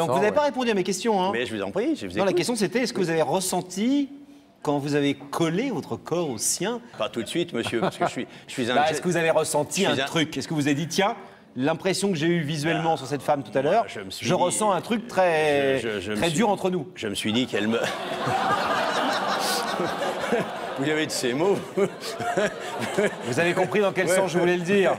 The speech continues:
Speaker 3: <laughs> D'accord. <laughs> Non, bon, moi j'ai vu tout de suite qu'elle me plaisait, ça c'est incontestable. Je me suis dit, euh, bah, j'aimerais bien faire un bout de chemin avec cette personne.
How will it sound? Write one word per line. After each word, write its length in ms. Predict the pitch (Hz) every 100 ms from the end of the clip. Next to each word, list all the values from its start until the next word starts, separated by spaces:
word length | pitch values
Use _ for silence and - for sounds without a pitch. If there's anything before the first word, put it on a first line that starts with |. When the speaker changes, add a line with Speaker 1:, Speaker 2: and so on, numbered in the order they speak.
| -
Speaker 3:
<laughs> 140 | - -
D'accord. 640 | 143 - 214 151 123 143 -
<laughs> 40 | 160 - 185 - - - - 190 - - - -
Non, 200 | 156 123 - 123
bon, 140 | 120
moi 160 | 151 180
j'ai 160 | - 151
vu 120 | 170
tout 120 | 147
de 60 | 131
suite 180 | 196 -
qu'elle 180 | 135
me 120 | 131 127
plaisait, 340 | 127 95 90
ça 180 | - 123
c'est 220 | 117 107
incontestable. 800 | 117 117 110 104 - 87 80 76 - -
Je 160 | - 110
me 60 | 107
suis 180 | 110
dit, 280 | 104 139 135
euh, 220 | 101 95 92
bah, 160 | 95
j'aimerais 260 | 95 92 90
bien 160 | 95 120
faire 200 | 113 85
un 80 | 90
bout 100 | 101
de 60 |
chemin 240 | - 87 123
avec 180 | 104
cette 200 | - 101 -
personne. 460 | 82 - 80 71